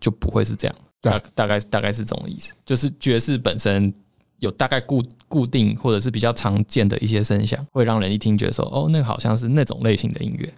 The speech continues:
Speaker 1: 这种感觉。所以那，那怎么样制造出这些声响？那就是那个钢琴家要具备的知识。
Speaker 2: 嗯。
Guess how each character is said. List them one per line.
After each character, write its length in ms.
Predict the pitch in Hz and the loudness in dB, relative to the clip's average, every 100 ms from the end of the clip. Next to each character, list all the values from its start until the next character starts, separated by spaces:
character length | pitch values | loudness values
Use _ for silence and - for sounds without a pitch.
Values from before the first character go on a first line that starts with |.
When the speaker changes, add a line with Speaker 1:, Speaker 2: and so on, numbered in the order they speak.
| _ | _
Speaker 1:
这 120 | - | -4
种 120 | 113 - | -2 -4
感 100 | - - | -12 -18
觉。 80 | - _ _ _ _ | -20 _ _ _ _
所 160 | 151 | -2
以 80 | 156 | 0
那， 180 | 170 170 | 0 0
那 160 | 165 175 | 0 0
怎 160 | 143 107 | 2 2
么 100 | 110 | 2
样 320 | 135 127 117 - | 4 2 0 -6
制 160 | - 160 | -4 0
造 180 | 139 127 | 2 2
出 140 | 123 | 0
这 100 | 123 | 2
些 120 | 117 | 2
声 180 | 113 110 | 2 -2
响？ 160 | 104 - - | -2 -4 -2
那 180 | 120 110 | 0 2
就 120 | 117 | 0
是 340 | 107 107 - - - | 0 0 -2 -6 -8
那 120 | - | -2
个 80 | 113 | 0
钢 180 | 104 107 | 2 0
琴 160 | 107 104 | 0 0
家 200 | 107 107 110 | 0 -2 -2
要 140 | 110 | -2
具 140 | 98 | 0
备 160 | 104 107 | -2 0
的 120 | 107 | 2
知 160 | 101 90 | 2 0
识。 140 | - | -6
Speaker 2:
嗯。 40 | - | -12